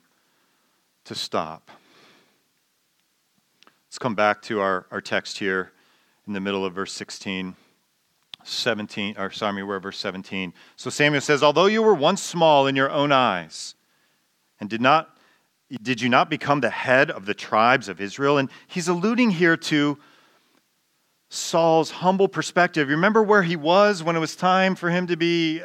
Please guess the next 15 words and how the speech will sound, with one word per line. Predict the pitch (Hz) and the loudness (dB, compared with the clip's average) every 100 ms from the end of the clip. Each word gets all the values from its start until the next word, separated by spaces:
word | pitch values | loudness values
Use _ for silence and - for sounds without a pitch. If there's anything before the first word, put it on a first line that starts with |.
| 170 | -6
inaugurated? | 143 147 180 180 185 196 196 | 0 2 2 2 0 0 0
Where | 185 185 | 0 0
was | 190 202 | 0 -2
he? | 220 196 - _ _ _ _ _ _ _ - | -4 -6 -10 _ _ _ _ _ _ _ -12
Hiding | - 226 233 254 240 | -2 2 4 4 4
among | 233 233 | 4 4
the | 220 | 2
baggage. | 202 208 196 120 82 - - - _ _ _ _ _ _ _ | 2 2 2 -2 -10 -12 -12 -12 _ _ _ _ _ _ _
He | - 202 | -2 2
didn't | 247 240 | 2 2
take | - 202 240 - | 2 2 2 -2
to | 185 | 0
being | 202 190 | 2 2
the | |
monarch | 170 175 175 143 123 - - | 4 6 6 6 4 0 -10